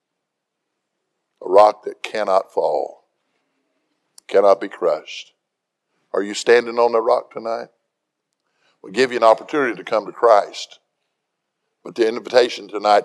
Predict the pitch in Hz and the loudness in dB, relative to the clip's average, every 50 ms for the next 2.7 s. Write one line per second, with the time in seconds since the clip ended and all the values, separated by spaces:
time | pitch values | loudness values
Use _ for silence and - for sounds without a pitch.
0 | - _ - - - - 113 113 110 113 113 117 113 101 85 - - _ - 95 | -2 _ -18 -6 0 4 4 4 4 4 0 -2 -2 -2 -2 -4 -6 _ -6 -6
1 | 98 82 - - _ - 98 98 98 92 85 101 101 95 85 80 76 76 - _ | -6 -6 -6 -12 _ -8 -4 -2 -2 0 2 4 4 4 4 4 0 -4 -10 _
2 | _ _ _ _ - 85 87 87 82 76 71 71 - _ | _ _ _ _ -20 -18 -14 -12 -10 -10 -12 -12 -16 _